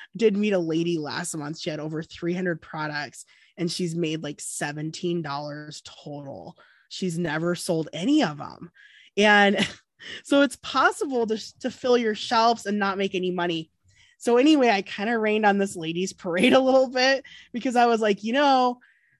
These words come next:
um, y-, you could make a lot of money with just one amazing product." And I told her about this article I had read, and I think it was, like, Forbes magazine, about a T P, it was all about teachers pay teachers.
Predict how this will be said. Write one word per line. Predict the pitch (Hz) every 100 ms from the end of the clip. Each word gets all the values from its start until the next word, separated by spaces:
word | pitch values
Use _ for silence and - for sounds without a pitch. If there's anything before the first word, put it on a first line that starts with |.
| _
um, | 190 196 196 185 180 175 - _
y-, | 175 -
you | 185 208
could | - - 285 294 233
make | 220 208 202 - -
a |
lot | 165 175 185
of | 202
money | 185 175 160 127 -
with | - 165
just | 196 185
one | 165 156 160 190 190 196
amazing | 185 170 165 180 170 165 160
product." | 160 160 147 139 147 - - _ - - -
And | 202 190
I | 165 185
told | - 254
her | 247 196
about | 170 165 156 160 -
this | 160 147 - - - -
article | 170 208 208 175
I | 156
had | 147 147
read, | 160 156 156
and | 151 147 151 165
I | 170
think | 220
it | 240
was, | 180
like, | 151
Forbes | - - 165 170 165
magazine, | 156 151 170 190 160 147 139 151 _ _ _ _ _ _ _ -
about | 170 175 175
a | 170
T | - 190
P, | 180 170 - -
it | 196
was | 175
all | 185
about | 202 175
teachers | - 175 180 -
pay | -
teachers. | - 247 254 143 - -